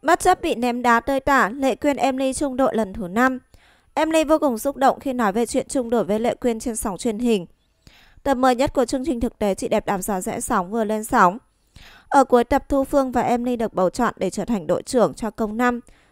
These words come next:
Sau đó, Emily lần lượt chọn Chị Đẹp vào chung đội với mình. Và người đầu tiên Emily chọn không ai khác ngoài Lệ Quyên. Trước đó, Lệ Quyên Emily liên tục bị chỉ trích, lúc nào cũng ở chung đội. Thêm nữa, khán giả cho rằng Lệ Quyên được ưu ái quá đà,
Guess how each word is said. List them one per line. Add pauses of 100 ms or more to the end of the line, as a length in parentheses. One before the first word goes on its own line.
Sau
đó,
Emily
lần
lượt
chọn
Chị
Đẹp
vào
chung
đội
với
mình. (340)
Và
người
đầu
tiên
Emily
chọn
không
ai
khác
ngoài
Lệ
Quyên. (480)
Trước
đó,
Lệ
Quyên
Emily
liên
tục
bị
chỉ
trích, (360)
lúc
nào
cũng
ở
chung
đội. (380)
Thêm
nữa,
khán
giả
cho
rằng
Lệ
Quyên
được
ưu
ái
quá
đà,